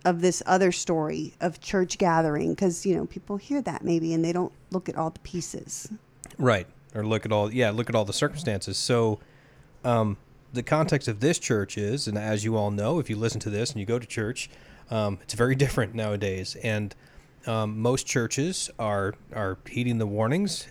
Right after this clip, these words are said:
Speaker 2: and, and that's great. We should obey our, our authorities, our civil magistrates, um, in so much as they, they're, they're not asking us to do anything that God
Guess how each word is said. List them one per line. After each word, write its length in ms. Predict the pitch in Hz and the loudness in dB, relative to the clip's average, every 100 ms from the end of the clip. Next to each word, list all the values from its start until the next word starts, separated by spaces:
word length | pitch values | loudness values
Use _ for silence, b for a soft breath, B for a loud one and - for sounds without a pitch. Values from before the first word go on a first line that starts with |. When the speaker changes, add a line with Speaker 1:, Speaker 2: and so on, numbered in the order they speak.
| - | -6
Speaker 2:
and, 380 | 107 107 107 | -2 0 -2
and 160 | 113 107 | -2 0
that's 200 | 117 123 | 0 0
great. 260 | - 147 104 | 2 2 2
We 100 | 107 | -2
should 280 | - 127 120 | 0 0 2
obey 480 | 117 104 107 113 | 0 2 0 0
our, 300 | 120 117 117 - - - | 0 0 0 -4 -18 -8
our 140 | 98 | -4
authorities, 500 | 117 - 110 104 139 | -4 0 0 2 2
our 60 | 104 | 0
civil 240 | - 120 | 0 0
magistrates, 680 | 120 95 95 104 - 101 - B B B B B B | 0 -2 -4 -6 -6 -6 -8 B B B B B B
um, 380 | 127 113 107 101 - - b b b b - - | 2 4 2 -2 -10 -20 b b b b -20 -4
in 140 | 120 | 0
so 180 | 120 131 | 2 4
much 280 | 113 113 - | 6 4 2
as 140 | 113 | 0
they, 280 | 104 110 104 107 | 2 2 0 -2
they're, 200 | 104 104 | -2 0
they're 140 | 104 | 2
not 220 | 110 107 110 | 2 0 -2
asking 340 | 127 113 - | 0 2 2
us 160 | 113 - | 0 0
to 60 | - | 0
do 160 | 120 | 4
anything 300 | 120 120 123 113 | 4 4 4 2
that 160 | 107 | 2
God 380 | 113 113 110 110 | 6 8 6 4